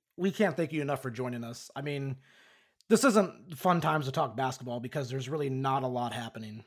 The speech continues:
but we can't thank you enough for joining us to, to discuss the Clippers, to discuss a potential playoff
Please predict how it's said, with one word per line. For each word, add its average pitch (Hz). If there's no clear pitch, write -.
but 113
we 135
can't 151
thank 143
you 131
enough 123
for 120
joining 113
us 113
to, 110
to 139
discuss 131
the 127
Clippers, 180
to 156
discuss 151
a -
potential 160
playoff 175